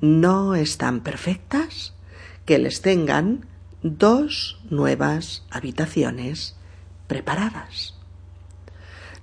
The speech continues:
La segunda, que hará una queja formal,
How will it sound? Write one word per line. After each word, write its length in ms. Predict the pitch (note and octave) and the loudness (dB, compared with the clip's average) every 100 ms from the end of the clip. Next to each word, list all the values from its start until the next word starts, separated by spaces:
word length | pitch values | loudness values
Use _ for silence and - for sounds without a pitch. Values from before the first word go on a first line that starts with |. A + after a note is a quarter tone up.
| - | 4
La 360 | D3 C#3+ C#3+ | 8 8 6
segunda, 760 | - D#3 D3 C#3+ C3 A2+ - - - - - - - - - - - | 2 0 2 2 0 -4 -8 -14 -20 -20 -20 -20 -20 -20 -20 -20 -6
que 320 | - F3 E3+ | 2 4 4
hará 460 | E3 E3+ A3 D4 - - | 4 2 2 0 -4 0
una 360 | E3 E3+ D3 - | 4 6 4 2
queja 580 | G3 G#3 - B3 C#4+ C#4 | 0 0 -2 0 -2 -6
formal, 1040 | - - C3 - C#3 C3+ C3 B2+ B2 - | -10 -4 -2 -2 0 2 2 -2 -8 -14